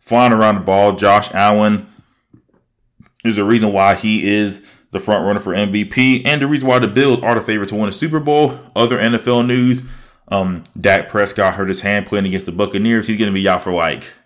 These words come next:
six to eight weeks. Bucks didn't really too, didn't really look that good on offense throughout most of the game. Some of it 'cause of the Cowboys defense, some of it just miscommunication.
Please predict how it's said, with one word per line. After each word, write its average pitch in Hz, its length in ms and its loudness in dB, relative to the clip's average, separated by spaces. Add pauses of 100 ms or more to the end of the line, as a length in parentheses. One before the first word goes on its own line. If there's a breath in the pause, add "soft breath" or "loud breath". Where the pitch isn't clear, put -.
(640)
six - 300 -2
to 98 160 -6
eight 98 180 -2
weeks. 139 500 -2
Bucks 151 480 -2
didn't 165 240 0
really 160 220 -2
too, - 260 -6
didn't 139 280 -2
really 135 200 2
look 131 340 -2 (160)
that 110 260 0
good 110 120 -2
on 98 320 0
offense 110 480 -2 (320 loud breath)
throughout 104 240 2
most 107 180 0
of 101 60 -4
the 101 80 -2
game. 107 320 0
Some 117 180 -2
of 101 100 0
it 101 160 0
'cause 98 140 -4
of 90 60 -6
the 87 80 -8
Cowboys 92 420 -4
defense, 101 360 -8
some 95 120 -4
of 98 100 -2
it 92 120 -4
just 92 140 -6
miscommunication. 107 960 -4